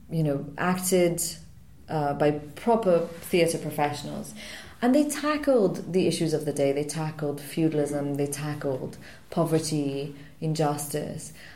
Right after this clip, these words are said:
And they did it in such a way that it was almost impossible to catch them and censor them. Of course, they tried. Um, but they, but they really flourished at that period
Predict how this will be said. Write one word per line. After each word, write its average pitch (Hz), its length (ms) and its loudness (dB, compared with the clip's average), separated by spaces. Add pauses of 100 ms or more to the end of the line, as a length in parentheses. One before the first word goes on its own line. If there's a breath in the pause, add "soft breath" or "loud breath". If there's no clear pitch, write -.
(140 loud breath)
And 226 140 2
they 262 120 2
did 277 200 0
it 262 300 0
in 220 120 4
such 226 200 2
a 226 60 4
way 226 140 6
that 220 120 6
it 214 80 4
was 220 140 2
almost 254 260 2
impossible 240 1160 0 (220)
to 175 80 2
catch 165 320 0
them 160 120 4
and 160 100 2
censor 160 280 -2
them. 240 160 -2
Of - 140 -6
course, - 200 -8
they - 120 -8
tried. 151 500 -6 (540 loud breath)
Um, 185 280 6
but 208 140 2
they, 233 160 6
but 226 160 0
they 226 60 6
really 240 200 6
flourished 151 880 0
at 156 120 -2
that 147 180 0
period - 360 -8